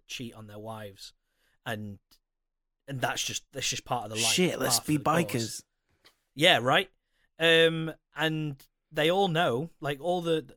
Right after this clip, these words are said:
Speaker 1: the cold old ladies, but they, they all know about it. They know that their husbands are out cheating,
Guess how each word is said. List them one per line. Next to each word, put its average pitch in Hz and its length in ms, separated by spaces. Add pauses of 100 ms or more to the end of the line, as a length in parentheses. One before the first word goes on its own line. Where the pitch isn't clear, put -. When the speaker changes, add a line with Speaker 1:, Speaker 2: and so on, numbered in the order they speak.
Speaker 1:
the 135 100
cold 156 240
old 135 220
ladies, 120 640 (280)
but 120 140
they, 139 160
they 139 300
all 147 120
know 139 220
about 101 320
it. 135 220 (100)
They 151 180
know 135 320
that 113 180
their 113 120
husbands 120 460
are 113 100
out 117 240
cheating, - 500